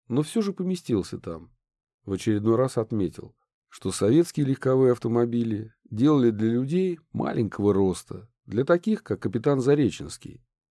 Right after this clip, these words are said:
Офицер К Г Б запросто разместился на сиденье около рулевого колеса,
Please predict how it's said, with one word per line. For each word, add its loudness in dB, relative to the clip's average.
Офицер -2
К -8
Г 2
Б 4
запросто 0
разместился -2
на -2
сиденье -2
около -2
рулевого 2
колеса, -6